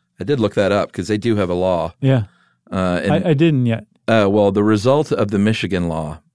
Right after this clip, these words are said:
Speaker 1: against scanner fraud is the seller pays, and this is to avoid a lawsuit. Like, you could technically bring a lawsuit
Speaker 2: Mm-hmm.
Speaker 1: against a company.
Speaker 2: Yeah.
Speaker 1: But they can just all,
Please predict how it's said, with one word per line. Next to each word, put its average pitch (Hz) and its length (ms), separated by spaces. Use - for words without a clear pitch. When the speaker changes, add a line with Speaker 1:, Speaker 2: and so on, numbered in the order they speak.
Speaker 1:
against 90 540
scanner 95 420
fraud 82 440
is 92 300
the 95 100
seller 135 400
pays, 117 380
and 107 160
this 117 120
is - 60
to 110 160
avoid 101 240
a 95 60
lawsuit. 90 580
Like, 104 100
you 123 60
could 127 160
technically 117 400
bring 98 220
a 95 60
lawsuit 90 360
Speaker 2:
Mm-hmm. 139 60
Speaker 1:
against 131 220
a 90 40
company. - 400
Speaker 2:
Yeah. 127 180
Speaker 1:
But 143 200
they 120 100
can 113 200
just 113 200
all, 120 280